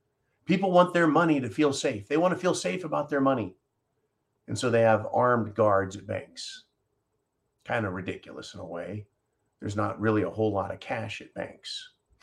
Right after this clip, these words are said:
<coughs> Literally.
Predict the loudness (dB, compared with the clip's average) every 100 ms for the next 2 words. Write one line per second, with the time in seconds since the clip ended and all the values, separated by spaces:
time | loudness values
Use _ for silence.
0 | -20 -20 _ _ _ -20 -20 -18 -12 4
1 | 10 12 12 8 8 4 4 4 4 -2
2 | -10